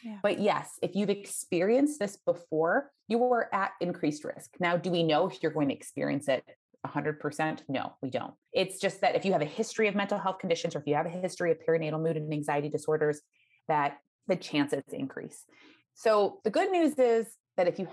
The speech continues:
Speaker 2: have a history or, you know, you've experienced anxiety or depression, you know, like, "Okay, I need to prepare myself for this." It's kind of like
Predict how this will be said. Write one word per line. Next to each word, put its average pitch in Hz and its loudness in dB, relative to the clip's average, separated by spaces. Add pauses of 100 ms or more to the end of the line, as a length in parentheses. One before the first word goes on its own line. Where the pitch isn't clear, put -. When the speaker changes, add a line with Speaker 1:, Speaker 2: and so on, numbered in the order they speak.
Speaker 2:
have 202 0
a - -8
history - -6 (240)
or, 185 4
you 175 0
know, 160 2
you've 160 -2
experienced 165 0
anxiety 143 0
or - -2
depression, 139 -4
you 156 -2
know, 147 2
like, - -6
"Okay, 170 -2
I 156 -2
need 196 -2
to 175 -4
prepare - -12
myself - -10
for - -8
this." - -8
It's - -18
kind 185 -4
of 170 0
like 151 0